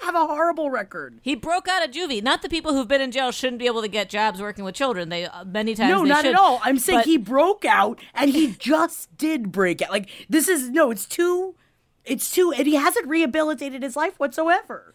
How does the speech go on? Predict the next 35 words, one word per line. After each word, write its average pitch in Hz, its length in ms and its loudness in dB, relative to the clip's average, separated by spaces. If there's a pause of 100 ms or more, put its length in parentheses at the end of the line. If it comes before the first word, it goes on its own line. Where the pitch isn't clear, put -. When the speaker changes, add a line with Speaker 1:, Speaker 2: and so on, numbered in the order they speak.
(320)
Speaker 2:
And, 247 300 0 (320)
and 247 160 0
also, 269 500 -2 (220)
people 320 300 0
should - 240 -4
break 233 260 0
out 233 140 2
of 196 100 -8
jail, 196 340 -2 (300)
but 240 300 0
people 320 260 0
should, - 640 -6
Archie 302 640 -2 (480)
j-, - 260 -20
just - 340 -8
shouldn't 381 360 -2
run 320 120 2
a 302 60 0
community 294 460 -4
center. 170 480 -6
Everyone 370 340 -2
else 339 320 -2
who's 269 160 -10
broken 262 280 -4
Speaker 1:
No. 269 80 -2
Speaker 2:
out 254 80 -4
of 214 40 -10
jail, 190 420 -2 (220)
come 247 160 -2
talk 214 280 0
to - 80 -16
me, 143 220 -14
not 226 220 0
Archie. 175 540 -6
Speaker 1:
No. 156 420 -6